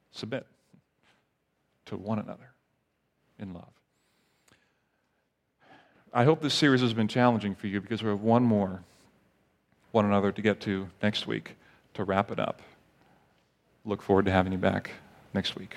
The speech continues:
Will you pray with me? Our good God and Heavenly Father, thank you for the chance to be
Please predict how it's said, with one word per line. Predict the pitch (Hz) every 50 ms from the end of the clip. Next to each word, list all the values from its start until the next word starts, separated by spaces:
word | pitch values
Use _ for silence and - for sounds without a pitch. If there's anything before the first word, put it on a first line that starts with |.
| - - -
Will | 107 104
you | 95
pray | - 98 92
with | 92 - -
me? | 90 87 - - _ - - _ _ _ _ - - - - - - - - - - - - - - - - _ _ _ _ _ _ _
Our | - 131
good | 123 131 127
God | 123 117 117 117
and | 113
Heavenly | 120 117 110 117 110 107
Father, | - 113 113 110 113
thank | 110 120 110 110 117
you | 110
for | - 117
the | 101
chance | - - 131 120 110 - - -
to | - 117
be | 113 117 113 110 107 107 107 104